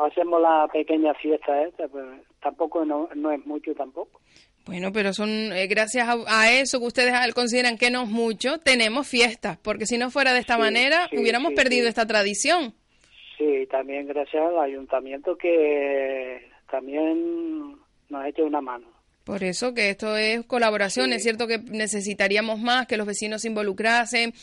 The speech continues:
Speaker 2: en organizar y participar,
Speaker 1: Sí,
Speaker 2: pero
Speaker 1: sí.
Speaker 2: bueno, ahí gracias a ustedes, a esa comisión, a, bueno, todos los patrocinadores y el respaldo del ayuntamiento, pues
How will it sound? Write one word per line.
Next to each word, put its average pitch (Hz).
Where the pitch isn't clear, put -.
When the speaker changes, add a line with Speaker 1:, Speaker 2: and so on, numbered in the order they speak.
Speaker 2:
en 220
organizar 208
y 220
participar, 220
Speaker 1:
Sí, 269
Speaker 2:
pero 208
Speaker 1:
sí. 196
Speaker 2:
bueno, 196
ahí 196
gracias 208
a 220
ustedes, 226
a 233
esa 220
comisión, 220
a, 196
bueno, 202
todos 208
los 202
patrocinadores 214
y 208
el 202
respaldo 196
del 208
ayuntamiento, 208
pues 226